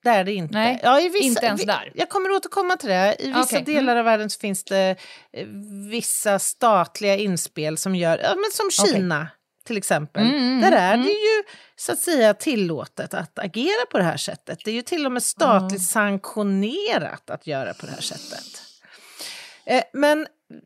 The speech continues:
Speaker 1: det vi pratar om nu främst, det är ju den illegala organhandeln. Och den sker ju för att det finns så många människor som är i behov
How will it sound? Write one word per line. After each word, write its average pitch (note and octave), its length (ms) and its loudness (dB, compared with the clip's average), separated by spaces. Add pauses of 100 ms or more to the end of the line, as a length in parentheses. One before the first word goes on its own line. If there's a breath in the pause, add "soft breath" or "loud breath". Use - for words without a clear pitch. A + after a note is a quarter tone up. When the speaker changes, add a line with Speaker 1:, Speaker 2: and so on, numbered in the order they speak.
(160)
Speaker 1:
det C4 100 4
vi C#4 100 -2
pratar C4+ 320 0
om B3+ 140 -4
nu F4+ 160 -2
främst, A3 300 -4
det A3 60 -10
är A#3+ 40 -4
ju B3+ 80 0
den D4 180 -6
illegala C#4+ 960 -4
organhandeln. D3 880 -6 (160)
Och A3+ 120 -8
den E4 460 0
sker C#4+ 540 -6
ju E3 260 -6
för - 140 -8
att G#3+ 140 -8
det A#3+ 60 -16
finns C#4+ 440 -8
så G#3+ 120 -2
många G#3 480 -2
människor G#3+ 540 -4
som A3+ 260 -8
är E3+ 240 -4
i E3+ 140 -8
behov A#3+ 640 -4